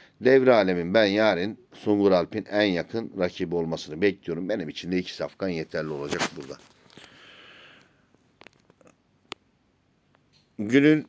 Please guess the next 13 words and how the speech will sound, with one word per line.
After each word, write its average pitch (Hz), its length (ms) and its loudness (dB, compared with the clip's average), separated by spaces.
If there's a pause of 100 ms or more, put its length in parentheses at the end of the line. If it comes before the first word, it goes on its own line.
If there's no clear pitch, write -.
son 139 280 2
koşusuna 127 460 2
geldiğimizde 123 800 2
de 120 220 4 (420)
bin 117 140 2
üç 107 200 -2
yüz 107 140 -4
çimde 104 260 0
koşulacak 90 560 -6
bir 92 120 -6
yarış. 107 460 0 (400)
Burada 135 260 0
da 117 120 6